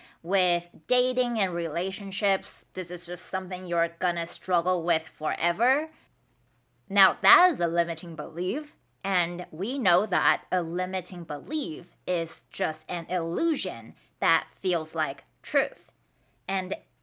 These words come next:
if you're tired of whatever illusions you're living in,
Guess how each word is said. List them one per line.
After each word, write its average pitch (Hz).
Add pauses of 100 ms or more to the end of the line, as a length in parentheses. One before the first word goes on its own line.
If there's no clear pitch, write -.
(100)
if 208
you're 320
tired 220
of 180
whatever 175
illusions 240
you're 247
living 233
in, 220